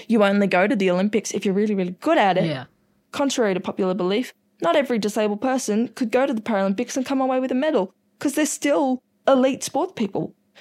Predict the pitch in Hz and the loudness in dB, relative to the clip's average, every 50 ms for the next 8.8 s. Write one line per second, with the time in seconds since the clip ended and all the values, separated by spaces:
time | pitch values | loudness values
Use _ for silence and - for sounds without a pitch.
0 | - _ - - - 254 226 220 214 214 220 226 220 - - - 202 208 220 226 | -20 _ -10 -6 -2 0 2 2 2 2 2 2 2 2 2 2 2 2 2 2
1 | 220 - - _ - - - - 202 233 226 202 208 196 208 233 - _ _ _ | 0 -4 -10 _ -20 -12 -6 -2 0 2 2 2 2 2 0 -2 -4 _ _ _
2 | _ _ _ - - - - - 233 220 226 233 - 220 196 208 196 208 202 - | _ _ _ -16 -10 -6 -4 0 0 0 0 -2 -2 -2 0 0 0 -2 -2 -2
3 | - 175 220 262 - - _ _ _ - - - - - _ - 214 214 208 208 | 0 0 0 0 -2 -6 _ _ _ -20 -20 -20 -20 -8 _ 0 2 4 4 4
4 | 208 208 208 202 202 196 202 208 208 - _ _ _ _ _ _ _ _ _ - | 4 2 2 2 0 0 0 0 -2 -4 _ _ _ _ _ _ _ _ _ -4
5 | 220 233 214 233 220 214 226 220 220 - 233 214 214 208 - - 220 202 190 190 | -2 0 2 2 2 2 2 2 2 2 0 0 0 0 -2 -2 -2 0 0 0
6 | 185 185 - - _ _ _ _ _ _ _ _ - 208 220 202 208 208 196 196 | -2 -4 -8 -14 _ _ _ _ _ _ _ _ -2 0 0 0 0 0 2 2
7 | 214 220 254 254 247 233 220 220 214 208 196 - - - - 226 214 196 185 180 | 4 4 4 6 6 4 4 4 2 2 0 -2 -6 -4 -2 0 0 2 0 0
8 | 185 196 - - - _ _ - - - - 240 214 233 226 226 | -2 -4 -4 -6 -10 _ _ -18 -12 -4 -2 0 0 0 0 -2